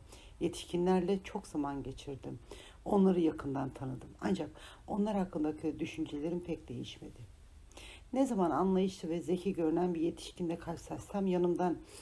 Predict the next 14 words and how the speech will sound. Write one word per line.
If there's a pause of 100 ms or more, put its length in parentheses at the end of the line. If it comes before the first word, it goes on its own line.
(360)
e,
ayırmadığım
bir
numaralı
resmimi (320)
ona, (420)
e, (300)
gösteriyorum.
Karşımdakinin (280)
gerçekten (180)
kavrama
yeteneğinin
olup
olmadığını